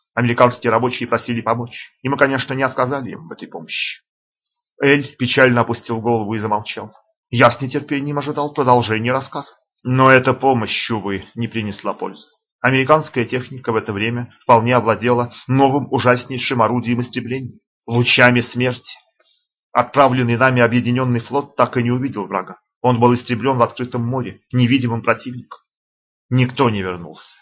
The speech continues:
из той экспедиции, кроме одной подводной лодки, которая случайно избегла действия лучей, может быть, потому что плыла слишком глубоко. Так вот, матросы этой лодки рассказали ужасные подробности.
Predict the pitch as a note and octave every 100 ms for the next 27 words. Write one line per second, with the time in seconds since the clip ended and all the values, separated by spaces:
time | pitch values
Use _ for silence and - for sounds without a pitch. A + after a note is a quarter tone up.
0 | _ - - - F#2+ G2+ - G2+ F#2+ -
1 | - B2 _ - C#3+ C#3 C#3 B2 C3 B2+
2 | B2+ A2+ B2 A2 A#2 B2 B2+ _ - _
3 | _ D3 D3+ E3 E3 - F3 G3+ F3 A#2
4 | A#2+ G#2 B2 A#2+ A#2+ A2+ A#2+ - B2 B2
5 | B2 - B2+ - _ - G3 D3 C3 C3
6 | B2 B2 - - A#2 A#2 A2+ C#3+ - C#3+
7 | - C#3 B2+ B2+ - B2+ B2 _ _ _
8 | _ _ _ _ - - B2 C3+ C3+ B2+
9 | B2 B2 C3 B2+ A#2+ C3+ C3 C3 B2 -
10 | A#2 C3 B2+ A2+ B2+ B2+ B2 B2 B2 A2+
11 | C#3 B2+ - - -